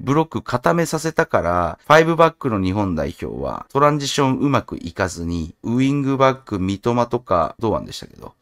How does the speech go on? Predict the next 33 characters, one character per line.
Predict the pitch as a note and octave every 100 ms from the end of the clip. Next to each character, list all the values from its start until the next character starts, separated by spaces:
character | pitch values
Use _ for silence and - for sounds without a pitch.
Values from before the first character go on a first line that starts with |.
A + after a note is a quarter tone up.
| -
こ | C#3
こ | C#3+
が | C3+ B2+ - B2
一 | B2 C3+
列 | C3 C3+
目 | C3+
ま | G2+
で | F2 -
上 | G#2+ A#2
が | C#3
り | C3+ C#3 -
き | - E3+
る | D3+
前 | C3 D3+ C#3+ D3
に | E3 D#3 -
カ | - B2+
ウ |
ン | G2+
タ | G#2+
ー |
プ | G2+
レ | G2
ス | F2+
で | A2
ボ | G#2 F#2+
ー |
ル | F2+
を | F2
奪 | E2+ F2+
っ |
て | - -
た。 | - - _ _ -
で、 | E3 -